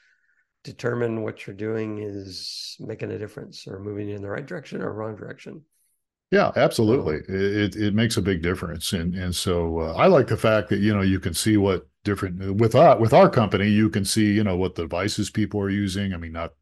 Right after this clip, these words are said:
Speaker 2: not specific devices, but, you know, is it an iPhone?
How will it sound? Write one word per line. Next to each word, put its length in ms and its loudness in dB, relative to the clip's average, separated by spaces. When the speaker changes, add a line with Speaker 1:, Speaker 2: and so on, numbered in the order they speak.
Speaker 2:
not 220 -8
specific 560 -4
devices, 540 -6
but, 200 -6
you 140 -6
know, 80 -6
is 160 -6
it 80 -8
an 100 -6
iPhone? 640 2